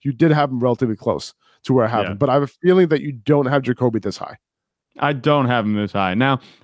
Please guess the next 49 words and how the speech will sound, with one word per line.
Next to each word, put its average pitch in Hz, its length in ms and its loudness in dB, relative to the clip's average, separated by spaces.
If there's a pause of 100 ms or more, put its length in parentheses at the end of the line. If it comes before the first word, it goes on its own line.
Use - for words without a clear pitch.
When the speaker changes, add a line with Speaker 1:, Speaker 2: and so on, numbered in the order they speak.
(160)
Speaker 2:
I 185 200 2
did 165 300 2
look 165 140 4
at 170 80 0
my 151 120 0
rankings 139 520 -4
'cause 147 180 -2
I, 131 220 0
I 120 120 -8
forgot 127 420 -4
exactly 123 380 -8
where 123 200 -2
I 113 40 0
had 123 200 -2
him, 135 160 -2
and 127 140 -2
I 131 80 0
do 156 200 -2
think 165 180 -4
he's 139 160 -6
a 127 60 -4
little 131 200 -4
bit 113 160 -10
low. 113 320 -4 (200)
I 123 60 -4
don't 147 100 -4
know. 143 100 -6
It's 127 120 -10
showing 180 380 0
on 143 460 -2 (120)
the 127 180 -6
website. 123 420 -2
I 113 80 -2
have 139 120 -2
him 139 60 -4
at 127 80 -8
twenty-seven. 123 460 -4
I 117 80 -4
think 170 180 -4
I'm 175 60 -2
gonna 151 120 2
upgrade 139 300 0
him 135 120 -4
to 127 160 -6
a 120 200 -6
low 120 400 -2
wide 120 240 -2
receiver 117 400 -6
two 120 280 -4